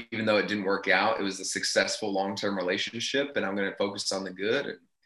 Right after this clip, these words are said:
there's a song in there about my dad that means a lot to me called Never Really Gone. And it was my first song on New Music Friday.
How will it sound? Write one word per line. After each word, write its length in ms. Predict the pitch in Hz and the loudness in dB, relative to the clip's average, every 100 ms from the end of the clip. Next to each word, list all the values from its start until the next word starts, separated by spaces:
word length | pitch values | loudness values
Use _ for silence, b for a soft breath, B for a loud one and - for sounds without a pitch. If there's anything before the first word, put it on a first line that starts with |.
| _ _ - | _ _ -4
there's 140 | 110 | -2
a 20 | |
song 220 | - 110 110 | 2 4 6
in 60 | |
there 100 | 107 | 4
about 200 | 104 98 | 6 4
my 140 | 95 92 | 4 2
dad 400 | 92 85 92 101 | 2 4 4 4
that 120 | 98 | 0
means 180 | 107 107 | -2 2
a 40 | |
lot 220 | 107 101 | 4 4
to 80 | - | 0
me 140 | 110 | -2
called 220 | 107 98 92 | -2 -2 0
Never 200 | 92 95 | -2 0
Really 260 | 98 92 | -2 -2
Gone. 440 | 92 92 95 104 101 | -2 -2 0 -2 -2
And 100 | 92 | -6
it 380 | - _ _ | -14 _ _
was 80 | - | -2
my 80 | 104 | 0
first 280 | - 110 - | 0 0 2
song 180 | 101 98 | 2 2
on 120 | 95 | 0
New 80 | 92 | -2
Music 240 | 92 90 | -6 -8
Friday. 680 | - 123 123 120 117 113 110 | 2 6 8 8 6 6 4